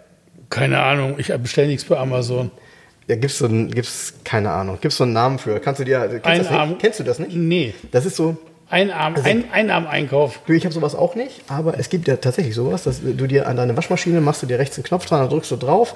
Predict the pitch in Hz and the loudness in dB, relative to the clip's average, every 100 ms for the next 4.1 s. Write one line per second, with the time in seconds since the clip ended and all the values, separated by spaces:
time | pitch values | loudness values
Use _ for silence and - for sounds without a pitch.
0 | - - - 139 143 127 143 - 180 180 | -10 -8 0 2 4 2 0 -6 -10 -10
1 | - - 147 131 127 180 196 185 151 143 | -16 -2 2 2 2 4 4 2 0 -2
2 | 135 147 127 135 - 151 139 139 127 113 | 0 -2 -2 -6 -4 -2 -2 0 0 -2
3 | - 98 98 101 113 117 107 - - 104 | -4 -8 -6 -6 -4 -4 -4 -10 -8 -6
4 | 87 | -6